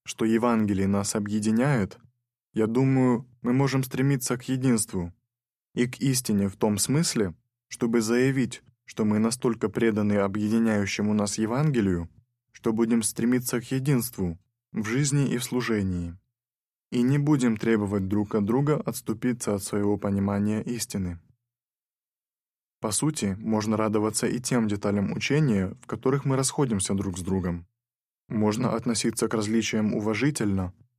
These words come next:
можно относиться к различиям с пониманием. Можно принимать отличия с любовью и при этом искать в другом того, что приносит радость нам обоим, нам обоим на уровне убеждений и верований,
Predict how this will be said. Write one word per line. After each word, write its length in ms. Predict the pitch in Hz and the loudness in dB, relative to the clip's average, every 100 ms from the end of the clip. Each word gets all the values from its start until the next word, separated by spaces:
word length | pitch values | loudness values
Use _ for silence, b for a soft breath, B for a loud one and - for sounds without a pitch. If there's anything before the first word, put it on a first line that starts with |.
| _ _ | _ _
можно 340 | - 113 113 104 | 0 2 2 0
относиться 520 | 110 110 - 117 110 | 0 -2 -2 -2 -4
к 80 | 101 | -4
различиям 640 | 107 110 127 135 127 120 | -2 -2 -2 0 0 -2
с 100 | - | -6
пониманием. 840 | - 120 127 127 107 98 92 85 85 _ _ _ _ _ _ _ | -4 -2 0 2 0 0 -4 -8 -16 _ _ _ _ _ _ _
Можно 280 | 113 110 120 | -2 0 0
принимать 500 | 127 131 131 131 127 | 0 0 2 2 0
отличия 640 | 127 127 156 156 107 90 | -4 0 0 0 -2 -2
с 140 | 92 - | -4 -2
любовью 640 | 113 123 113 92 92 90 - _ _ | 0 2 2 0 -4 -6 -12 _ _
и 140 | 185 | -4
при 200 | - 110 | -2 2
этом 460 | 127 160 107 90 101 _ _ | 2 2 0 -2 -4 _ _
искать 460 | 117 - 117 110 | -4 0 -2 -2
в 120 | - 110 | -6 -2
другом 540 | 123 123 113 98 95 - | -2 2 2 2 -2 -4
того, 380 | 107 123 165 160 _ _ | 0 2 2 0 _ _
что 260 | - 120 | -6 -4
приносит 480 | 117 113 113 - 110 | 0 0 2 0 0
радость 420 | 120 151 110 - | 0 2 0 -2
нам 260 | 107 104 101 | -2 0 -2
обоим, 560 | 117 110 107 95 92 90 | -4 -2 0 0 -2 -4
нам 280 | 117 117 110 | -2 0 0
обоим 580 | 120 107 123 147 98 95 - | 0 2 2 4 2 -2 -4
на 100 | 117 | 0
уровне 400 | 113 110 107 104 | 2 2 2 2
убеждений 720 | 107 104 107 101 117 123 127 127 _ | 0 0 -2 0 0 0 -2 -4 _
и 60 | |
верований, 640 | 120 127 107 95 92 87 92 | -2 2 2 0 -2 -4 -10